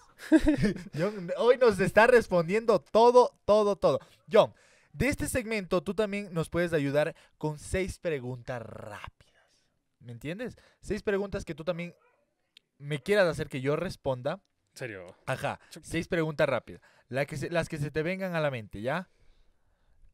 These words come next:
Speaker 1: Tenemos otras por acá. A ver, las que se, tú pienses ahorita que se te vengan a la mente, las hacemos.
Speaker 2: Ya.
Speaker 1: Seis preguntitas.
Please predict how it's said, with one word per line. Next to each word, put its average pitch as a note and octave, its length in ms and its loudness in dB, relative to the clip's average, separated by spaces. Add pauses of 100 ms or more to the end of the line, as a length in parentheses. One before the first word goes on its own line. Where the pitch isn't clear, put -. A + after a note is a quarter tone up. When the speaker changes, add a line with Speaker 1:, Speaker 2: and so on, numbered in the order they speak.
Speaker 1:
Tenemos C#3+ 340 -6
otras C3+ 260 -6
por C#3+ 160 -2
acá. F3+ 300 -4 (560)
A B2+ 100 -6
ver, B2 120 -2
las C3 160 -6
que D#3+ 80 -10
se, E3+ 120 -10 (260)
tú B3 140 -8
pienses B3 300 -4
ahorita G3 300 2
que E3 60 -14
se D#3+ 100 -10
te E3+ 100 -2
vengan F#3+ 200 -4
a F#3 80 -2
la F3+ 100 0
mente, G#3+ 360 -6 (280)
las A#2 200 -4
hacemos. - 520 -12 (720)
Speaker 2:
Ya. G#2+ 380 -12
Speaker 1:
Seis D#3 240 -4
preguntitas. C#3 640 -6